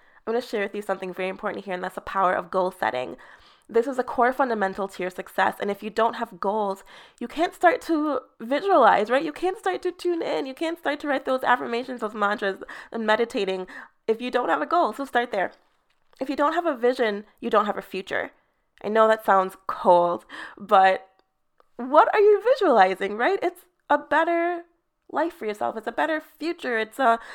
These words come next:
finding your soulmate or reaching that next milestone in your business. So what better way to build on and strengthen those fundamentals than to practice them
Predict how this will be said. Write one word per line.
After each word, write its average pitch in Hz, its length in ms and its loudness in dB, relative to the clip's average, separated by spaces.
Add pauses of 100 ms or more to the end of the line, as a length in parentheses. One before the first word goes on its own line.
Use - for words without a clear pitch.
(600)
finding 349 320 4
your 330 100 -2
soulmate 302 520 -2
or 214 180 -4
reaching 311 380 -6
that 320 140 -2
next 285 220 -4
milestone 269 540 -6
in 247 100 -8
your 233 120 -8
business. 254 560 -10 (480)
So 285 600 -4 (260)
what 285 360 0
better 349 220 2
way 220 380 -2 (400)
to 233 100 -12
build 254 560 0
on 247 300 2
and 226 140 -8
strengthen 262 440 -8
those 220 180 -6
fundamentals 202 640 -6
than 196 160 -8
to 202 60 -10
practice - 520 -8
them 180 380 -4